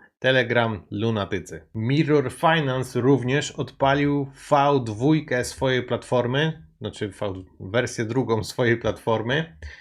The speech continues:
Jeszcze tutaj, e, na nią nie,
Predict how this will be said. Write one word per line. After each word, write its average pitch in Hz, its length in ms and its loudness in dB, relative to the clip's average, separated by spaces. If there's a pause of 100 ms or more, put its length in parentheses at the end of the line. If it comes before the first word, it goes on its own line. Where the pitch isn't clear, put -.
(240)
Jeszcze 156 260 0
tutaj, 143 460 4
e, 117 440 2
na 127 180 -2
nią 131 280 -2
nie, 139 420 -2